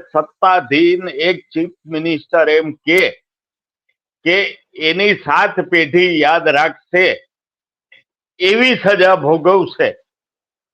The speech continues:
એનો મતલબ શું છે? ચીફ મિનિસ્ટર જો ગુંડાગીરી ઉપર ઉતરી આવે, હોમ મિનિસ્ટર જો ગુંડાગીરી ઉપર ઉતરી આવે, નબળા તબક્કા વર્ગ જે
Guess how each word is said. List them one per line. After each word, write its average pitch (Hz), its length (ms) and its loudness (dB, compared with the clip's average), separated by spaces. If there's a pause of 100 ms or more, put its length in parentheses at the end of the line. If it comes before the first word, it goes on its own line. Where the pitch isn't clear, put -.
(280)
એનો 180 260 0
મતલબ 226 500 0
શું 202 220 -4
છે? 87 120 -20 (1700)
ચીફ 240 240 0
મિનિસ્ટર 269 540 0 (100)
જો 247 60 4 (120)
ગુંડાગીરી 190 720 2
ઉપર 160 260 0
ઉતરી 147 440 -6
આવે, 170 200 -2 (200)
હોમ 196 180 0 (140)
મિનિસ્ટર 202 520 0
જો 180 120 -2
ગુંડાગીરી 160 840 -2
ઉપર 156 240 -6 (120)
ઉતરી 165 400 -10
આવે, 185 240 0 (1300)
નબળા 226 600 4 (1080)
તબક્કા 202 600 2 (300)
વર્ગ 208 340 2
જે 220 100 4